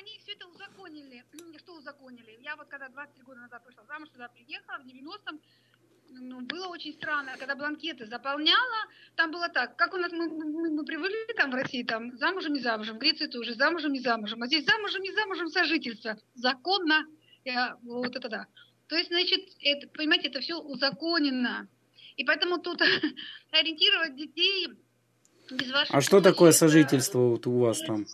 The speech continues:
Speaker 2: Я
Speaker 1: Вот
Speaker 2: не
Speaker 1: такая
Speaker 2: знаю, что это.
Speaker 1: графа. Это значит, они, м, это как вы называете сейчас, в последнее время я по телевизору слышу, э, когда они сами, вот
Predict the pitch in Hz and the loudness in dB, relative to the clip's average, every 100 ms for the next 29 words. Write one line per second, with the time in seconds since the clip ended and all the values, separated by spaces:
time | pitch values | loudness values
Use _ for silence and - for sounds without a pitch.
0 | - - _ - 123 131 - - 539 466 | -14 -18 _ -6 0 4 6 8 6 6
1 | 508 - 440 330 311 - _ _ - 311 | 0 2 4 4 2 -4 _ _ -16 -8
2 | 403 403 427 415 381 370 381 381 359 370 | -4 0 -2 -2 -8 -8 -6 -8 -6 -6
3 | 466 523 494 440 381 339 311 320 - - | -8 -10 -18 -16 -16 -16 -12 -8 -6 -6
4 | 453 381 440 427 381 359 359 381 359 330 | -6 -4 -4 -2 -4 -2 0 0 -2 -6
5 | 311 339 339 339 311 320 330 294 277 269 | -2 -2 -2 -8 -6 -4 -4 -4 -2 -2
6 | 262 254 262 262 269 254 254 254 339 381 | -4 -2 -6 -6 -12 -12 -14 -12 -12 -10
7 | 330 302 - - _ _ - - - _ | -10 -12 -16 -20 _ _ -18 -18 -18 _
8 | 254 262 _ _ 294 330 339 370 - 349 | -20 -20 _ _ -2 0 0 -2 0 2
9 | 302 269 262 | 2 -4 -12